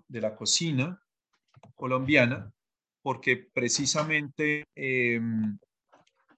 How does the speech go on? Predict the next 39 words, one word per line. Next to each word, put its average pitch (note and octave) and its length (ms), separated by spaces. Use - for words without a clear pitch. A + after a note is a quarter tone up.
coge D3+ 560
la C3+ 160
cocina C3 360
española C#3+ 800
con B2+ 140
la A2+ 140
cocina B2+ 340
indígena C#3+ 800
y - 140
con C#3 180
un C#3 180
poco E3 300
también, C#3+ 360
pues, C#3+ 160
de D3 100
la D3 100
cocina B2+ 280
africana, C3 420
aunque, C3 320
pues, - 340
aquí - 260
la, B2+ 260
la, B2+ 240
la B2 100
influencia A#2+ 680
en C#3 80
el, B2 280
en, A2 360
en B2+ 100
Bogotá, A#2+ 480
pues, C3+ 160
no C3+ 160
fue C3 200
tan B2+ 240
grande C3 340
de B2+ 60
la A#2+ 120
cocina A2+ 320
africana, B2+ 560